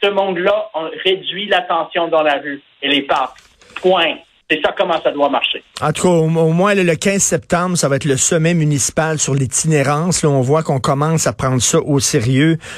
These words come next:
Speaker 2: Monsieur James Hughes, moi, je lève mon chapeau à des gens comme vous. Vous travaillez très fort. C'est un problème extrêmement complexe. Euh, vous avez le cœur sur la main. Bravo pour le travail que vous accomplissez.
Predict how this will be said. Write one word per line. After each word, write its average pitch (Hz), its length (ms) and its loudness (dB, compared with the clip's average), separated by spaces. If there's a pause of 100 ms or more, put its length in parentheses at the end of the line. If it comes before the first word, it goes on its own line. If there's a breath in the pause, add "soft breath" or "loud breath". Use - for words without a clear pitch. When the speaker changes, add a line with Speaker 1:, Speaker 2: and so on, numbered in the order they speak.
(140 loud breath)
Speaker 2:
Monsieur 151 240 2
James 175 280 2
Hughes, 190 380 2
moi, 160 160 2
je 151 100 0
lève 160 440 2
mon 151 180 2
chapeau 160 400 0
à 147 80 2
des 139 220 2
gens 156 300 2
comme 143 220 0
vous. 151 380 2 (300 loud breath)
Vous 120 100 -2
travaillez 143 480 0
très - 340 0
fort. 190 460 0
C'est 139 220 -2
un 135 80 0
problème 151 440 0
extrêmement 175 720 0
complexe. 156 800 0 (360 loud breath)
Euh, 123 200 2
vous 120 140 2
avez 147 140 2
le 143 80 -2
cœur 180 260 0
sur 147 180 0
la 143 140 2
main. 156 200 2
Bravo 165 360 0
pour 165 100 -2
le 123 60 -4
travail 135 320 0
que 139 80 -2
vous 120 160 0
accomplissez. 110 560 -4